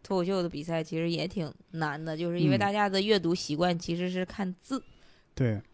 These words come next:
Speaker 1: 啊。
Speaker 2: 你包括咱们口述文学、口述讲故事，
Speaker 1: 嗯。
Speaker 2: 跟影视那又不一样，影视就是很容易被人挑出毛病、逻辑漏洞。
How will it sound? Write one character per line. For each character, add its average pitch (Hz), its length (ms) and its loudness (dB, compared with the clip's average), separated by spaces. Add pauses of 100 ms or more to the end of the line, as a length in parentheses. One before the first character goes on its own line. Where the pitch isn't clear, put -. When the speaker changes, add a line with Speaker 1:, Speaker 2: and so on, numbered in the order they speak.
Speaker 1:
啊。 151 240 -2 (180)
Speaker 2:
你 131 120 0
包 170 160 8
括 160 220 8
咱 131 120 4
们 165 100 4
口 104 260 -4
述 160 220 0
文 113 180 -2
学、 98 300 -8
口 107 160 2
述 165 180 8
讲 95 180 2
故 117 200 4
事， - 220 -6
Speaker 1:
嗯。 - 60 -10
Speaker 2:
跟 147 160 4
影 92 200 0
视 123 300 2
那 107 100 -4
又 101 120 -4
不 110 120 -4
一 92 100 -6
样， 92 160 -8
影 110 220 0
视 156 260 4
就 123 120 2
是 113 60 0
很 95 160 -2
容 113 140 4
易 147 100 8
被 117 100 4
人 110 200 2
挑 127 180 4
出 120 240 4 (120)
毛 101 280 -2
病、 117 160 0 (400)
逻 113 160 4
辑 135 140 6
漏 131 180 6
洞。 101 160 -4